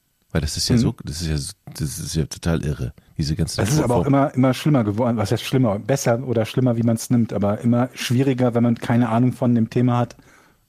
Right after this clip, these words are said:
Speaker 2: überhaupt irgendwie zu verstehen, was man da machen muss. Ich meine, die, die, diese Spiele-Franchise gibt's ja jetzt auch seit, keine Ahnung, fünfundzwanzig Jahren oder so, ne? Und am Anfang gab's halt irgendwie so drei oder vier Plays, die du aussuchen konntest, und heute hast du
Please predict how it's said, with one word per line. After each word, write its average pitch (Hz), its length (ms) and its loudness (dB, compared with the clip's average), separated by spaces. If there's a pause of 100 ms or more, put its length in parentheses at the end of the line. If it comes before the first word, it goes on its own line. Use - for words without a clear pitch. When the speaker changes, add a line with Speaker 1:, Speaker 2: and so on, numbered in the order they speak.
Speaker 2:
überhaupt 117 400 0
irgendwie 123 280 0
zu 123 100 -4
verstehen, 120 540 0
was 117 140 -2
man 113 100 2
da 110 100 2
machen 110 260 0
muss. 98 260 -2 (760)
Ich 101 120 -6
meine, 104 140 2
die, 104 240 0
die, 104 220 0
diese 107 260 -4
Spiele-Franchise 113 680 -2
gibt's - 180 -6
ja 107 60 2
jetzt 101 120 -4
auch 117 100 -4
seit, 104 220 -4
keine 107 220 0
Ahnung, 101 140 0
fünfundzwanzig 110 580 -4
Jahren 110 240 0
oder 123 200 0
so, 127 240 0
ne? 117 140 0
Und 117 160 -2
am 202 80 -2
Anfang 113 260 0
gab's 107 260 -2
halt 113 100 -6
irgendwie 107 160 0
so 104 120 -2
drei 107 200 0
oder 107 100 0
vier 110 160 -4
Plays, 127 320 -2
die 135 80 -4
du 113 100 -2
aussuchen 98 420 -2
konntest, 104 400 -2
und 104 120 0
heute 104 200 0
hast - 200 -8
du 107 140 -2